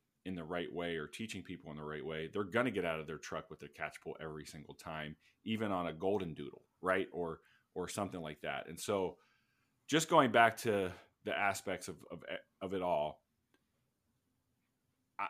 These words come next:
I think as it's two thousand twenty-three, uh, we've become more and more open to change when it's the aspect of things that don't feel good or, or sound good.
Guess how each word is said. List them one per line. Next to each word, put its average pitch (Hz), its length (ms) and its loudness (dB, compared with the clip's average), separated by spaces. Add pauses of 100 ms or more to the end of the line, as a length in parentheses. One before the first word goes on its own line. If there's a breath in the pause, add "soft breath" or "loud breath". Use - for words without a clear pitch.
I 113 100 6
think 123 340 2 (220)
as 101 340 -2 (120)
it's - 180 -4
two 160 200 -6
thousand 113 360 6
twenty-three, 92 680 -6 (880 soft breath)
uh, 73 80 -10 (300)
we've 104 220 -4
become 104 340 0
more 117 340 2
and 110 140 0
more 104 380 2
open 101 420 -4 (100)
to 87 560 -4 (360)
change 92 640 -4
when 87 160 -6
it's 80 180 -8
the - 180 -8
aspect 90 540 -2
of 85 100 -8
things 98 360 -4
that 85 240 -4
don't 87 200 -6
feel 92 240 -2
good 85 280 -6
or, 73 180 -6
or 73 140 -8
sound 87 400 -2
good. 78 260 -6